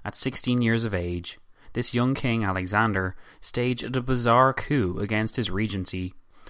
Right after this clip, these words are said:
as its statesmen were ushered into the young king's presence and informed that henceforth they were under arrest and Alexander would be in charge.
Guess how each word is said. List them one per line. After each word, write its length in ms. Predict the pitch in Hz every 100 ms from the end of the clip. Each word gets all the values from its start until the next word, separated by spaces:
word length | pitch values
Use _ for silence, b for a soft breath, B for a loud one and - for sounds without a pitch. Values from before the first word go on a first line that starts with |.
| B
as 160 | 123 143
its 160 | 135
statesmen 500 | - 151 160 - 92
were 160 | 98 101
ushered 300 | 120 131 120
into 160 | 120 117
the 80 |
young 180 | 113 110
king's 260 | 107 104 98
presence 380 | - 107 110 104
and 140 | 120
informed 640 | 135 - 123 92 90 87 -
that 140 | -
henceforth 680 | 131 160 - 98 107 - - B B -
they 120 | 101
were 140 | 98
under 240 | 98 92 92
arrest 560 | 95 123 110 - - - b b
and 100 | 127
Alexander 600 | 135 143 131 139 117 90
would 160 | 87 95
be 160 | 90 85
in 100 | 87
charge. 640 | - 98 92 92 90